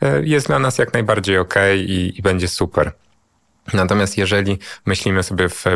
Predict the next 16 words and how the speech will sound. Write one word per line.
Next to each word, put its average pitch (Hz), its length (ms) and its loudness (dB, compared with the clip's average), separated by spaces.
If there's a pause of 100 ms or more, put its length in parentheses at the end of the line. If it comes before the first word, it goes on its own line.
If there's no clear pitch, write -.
perspektywie 92 600 0
tego, 90 380 2
że 95 220 0
okej, 92 300 0
za 82 280 2 (360)
miesiąc 98 420 -2
czy 92 140 -2
dwa 87 200 2
chcielibyśmy 87 580 -2
być - 360 -4 (120)
w 90 80 -4
lepszej 87 380 0
formie 87 340 0
biegowej 87 600 0 (280)
i 95 60 -8
chcielibyśmy, 85 800 0